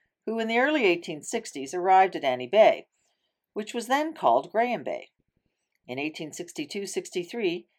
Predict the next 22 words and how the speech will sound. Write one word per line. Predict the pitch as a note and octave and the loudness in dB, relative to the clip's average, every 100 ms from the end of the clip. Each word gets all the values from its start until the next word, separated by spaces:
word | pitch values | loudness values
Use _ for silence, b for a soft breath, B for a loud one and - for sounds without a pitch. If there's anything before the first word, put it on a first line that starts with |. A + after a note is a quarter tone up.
| _ _ _ | _ _ _
he | - C#4+ | -6 -4
with | C#4+ - A#3 | 0 0 2
another | A3 C4 B3+ | 4 4 4
fellow, | - B2 D3+ | 6 6 6
Colin | - G#3 F#3 F#3+ | 4 6 6 6
McDougall, | F3 F3 C4 G#3 D3 D#3+ _ _ _ | -4 -4 -4 0 0 -2 _ _ _
had | C4+ C4 | 2 4
a | |
lumber | C4 D#4+ D#4+ G#3 | 4 4 4 0
berth | - F#3+ - _ _ | -2 -6 -8 _ _
cutting | - F#3+ G#3+ A#3+ | 0 2 2 2
license | D#3+ D#3+ F#3 F#3 G3+ | 2 2 -2 -8 -4
which | G3 | -6
ran | E3+ E3 F#3 A#3 | 0 4 4 4
along | G#3 D#3+ E3 | 6 6 4
the | D3+ | 0
northwest | C#3+ F3 - F3+ F#3+ - | 2 2 2 0 0 -4
corner | D3+ C#3+ D3+ | -4 -2 -4
of | C#3 | -4
the | |
East | C#3 C#3+ - | -6 -6 0
Arm, | F3+ C#3 B2 | 4 4 2